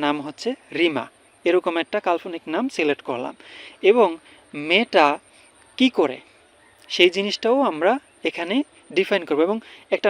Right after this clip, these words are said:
নাম সিলেক্ট করার পরে আসে যে জিনিসটা, সেটা হচ্ছে যে সে ছেলে নামে একটা প্রোডাক্ট শাড়ি, সেটা আমি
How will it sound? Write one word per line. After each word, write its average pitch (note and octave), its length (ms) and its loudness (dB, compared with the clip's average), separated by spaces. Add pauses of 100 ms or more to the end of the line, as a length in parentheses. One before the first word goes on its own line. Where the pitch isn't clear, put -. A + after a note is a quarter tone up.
(120)
নাম F3 200 4
সিলেক্ট A#3 280 0
করার A3+ 220 2
পরে A#3+ 140 0 (300)
আসে G#3 220 0 (300)
যে E3 100 2 (180)
জিনিসটা, E3+ 380 -6
সেটা E3+ 220 -6
হচ্ছে - 180 -8 (100)
যে E3 60 0 (180)
সে F3+ 120 4 (540)
ছেলে E3+ 340 6
নামে C#3 240 -2 (540)
একটা - 180 0 (100)
প্রোডাক্ট E3 420 2
শাড়ি, C3+ 280 0 (200)
সেটা F3 240 0 (420)
আমি D#3 140 -6